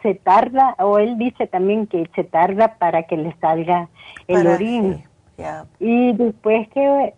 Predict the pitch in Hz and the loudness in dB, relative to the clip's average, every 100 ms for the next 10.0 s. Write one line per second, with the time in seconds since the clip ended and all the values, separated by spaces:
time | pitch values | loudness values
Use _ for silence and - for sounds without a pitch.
0 | - 220 202 202 202 240 233 226 208 208 | -6 -2 0 0 0 0 0 0 0 0
1 | 208 220 202 - 190 190 185 180 190 208 | 2 2 2 -4 -10 -6 -2 0 0 0
2 | 220 226 202 175 170 190 285 254 196 214 | 0 0 -2 -2 0 2 2 0 -2 -4
3 | 214 - - - - - - 196 196 196 | -8 -12 -20 -20 -18 -16 -2 4 6 4
4 | 196 202 202 208 220 220 220 196 185 185 | 2 -4 -2 -2 -2 -2 -4 -2 2 4
5 | 233 240 196 175 160 - 156 160 165 165 | 4 2 0 0 -2 -6 -4 -2 0 -2
6 | 175 170 165 165 170 170 175 180 165 170 | -4 -6 -4 -4 -2 0 0 -2 -2 -4
7 | - 196 190 190 - 147 165 156 - 208 | -4 -6 -4 -8 -8 -6 -8 -8 -6 -6
8 | - 147 - 208 175 160 156 - - 135 | -6 -10 -6 -6 -6 -8 -12 -18 -14 -14
9 | 151 170 165 208 220 220 196 165 170 | -12 -14 -12 -10 -8 -8 -8 -4 -6